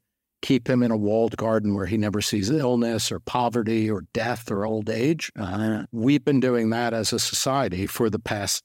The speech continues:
Speaker 1: thirty years at least.
Speaker 2: We've become more precious of
Speaker 1: Yeah,
Speaker 2: about
Speaker 1: about our children. And it's all proceeds from this absolutely misbegotten premise that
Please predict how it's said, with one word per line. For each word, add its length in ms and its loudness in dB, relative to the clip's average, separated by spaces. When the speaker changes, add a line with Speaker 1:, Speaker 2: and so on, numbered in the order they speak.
Speaker 1:
thirty 320 2
years 380 -4
at 120 -6
least. 420 -2
Speaker 2:
We've 100 -6
become 240 2
more 340 2
precious 560 0
of 140 -2
Speaker 1:
Yeah, 240 4
Speaker 2:
about 300 0
Speaker 1:
about 180 4
our 120 2
children. 600 0
And 300 0
it's 180 0
all 340 2
proceeds 580 0
from 220 0
this 300 0
absolutely 1400 0
misbegotten 840 -2
premise 640 -2
that 360 -4